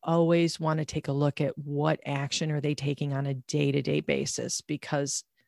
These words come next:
a lot of times what I find out is that they're not. They're sitting there and they're stuck. There's got, they've got so many things to do,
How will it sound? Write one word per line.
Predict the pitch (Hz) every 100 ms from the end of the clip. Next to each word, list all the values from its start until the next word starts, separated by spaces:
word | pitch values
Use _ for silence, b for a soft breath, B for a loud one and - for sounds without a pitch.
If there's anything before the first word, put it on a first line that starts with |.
| _ _
a | 151
lot | 156 151 170
of | 165
times | 165 160 156
what | 156 151
I | 147
find | - 151 156
out | 156 151 -
is | 147 135
that | 135 147 -
they're | 139 135
not. | 139 127 - - -
They're | 147 139
sitting | - - 165 160 156
there | 151 147
and | 147
they're | 131
stuck. | 131 - - 139 117 -
There's | 123 139 -
got, | 123 156
they've | 160
got | 139 95
so | - - - 175 180
many | 180 175
things | 165 165 160 -
to | 151
do, | 160 165 165